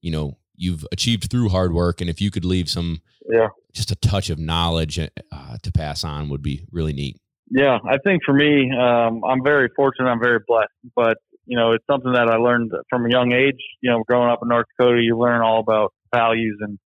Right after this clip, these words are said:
Speaker 2: hard work, and, and, you know, anything you're gonna get is, is gonna take work. And so for me, that's kinda how I was wired, and just worked my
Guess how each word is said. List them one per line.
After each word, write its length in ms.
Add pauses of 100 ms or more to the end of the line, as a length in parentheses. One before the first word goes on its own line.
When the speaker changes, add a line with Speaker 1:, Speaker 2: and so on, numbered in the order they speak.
(220)
Speaker 2:
hard 300
work, 400
and, 300 (280)
and, 100
you 60
know, 100
anything 440
you're 120
gonna 140
get 240
is, 140 (180)
is 180 (340)
gonna 140 (100)
take 180
work. 220 (300)
And 260 (140)
so 200
for 80
me, 200
that's 220
kinda 180
how 220
I 40
was 120
wired, 420
and 180 (380)
just 160
worked 260
my 100